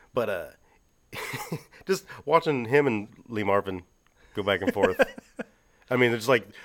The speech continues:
Speaker 1: they're just drunk all the time. It, it really, the story makes no sense.
Speaker 2: He's having fun with
Speaker 1: The
Speaker 2: it,
Speaker 1: story
Speaker 2: though.
Speaker 1: makes no sense,
Speaker 2: You get to
Speaker 1: really.
Speaker 2: see
Speaker 1: And
Speaker 2: John Wayne having fun.
Speaker 1: a-, at any given time, they just look at each other and they just go at it and start fighting. Even when they're fighting against the French guys,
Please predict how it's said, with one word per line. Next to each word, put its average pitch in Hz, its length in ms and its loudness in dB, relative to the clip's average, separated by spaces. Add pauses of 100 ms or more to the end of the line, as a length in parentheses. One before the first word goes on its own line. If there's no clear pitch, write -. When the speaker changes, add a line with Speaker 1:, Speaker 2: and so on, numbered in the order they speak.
(120)
Speaker 1:
they're 104 120 -4
just 90 180 -8
drunk 113 360 2 (240)
all 131 180 4
the 117 60 -6
time. 107 400 2 (680)
It, 156 380 -10
it 170 160 -8
really, 214 300 0
the 120 120 -4
story 190 320 4
makes 101 200 -2
no 90 100 -2
sense. 90 260 -2
Speaker 2:
He's 202 140 -4
having 208 280 2
fun 185 260 4
with 143 120 8
Speaker 1:
The - 40 4
Speaker 2:
it, 208 40 0
Speaker 1:
story 226 180 12
Speaker 2:
though. 170 60 6
Speaker 1:
makes 160 160 6
no 143 120 8
sense, 113 280 0
Speaker 2:
You 185 80 -4
get - 80 6
to 143 60 8
Speaker 1:
really. 208 140 2
Speaker 2:
see 185 380 0 (200)
Speaker 1:
And 160 180 4
Speaker 2:
John 175 200 6
Wayne 180 100 0
having 165 260 -2
fun. 107 340 0 (200)
Speaker 1:
a-, - 220 -4
at 151 100 2
any 165 160 2
given 143 180 2
time, 135 180 6
they 131 80 6
just 113 120 -2
look 120 140 0
at 113 80 2
each 113 60 -2
other 110 120 4
and 107 100 4
they 113 60 6
just 101 140 -4 (240)
go 117 160 6
at 98 120 0
it 85 80 -10
and - 80 -20
start 110 140 -2
fighting. 120 200 0 (160)
Even 214 220 2
when 202 100 8
they're 151 120 6
fighting 170 500 -2 (460)
against 127 540 -2 (600)
the 113 100 -2
French 165 280 -2
guys, 196 480 0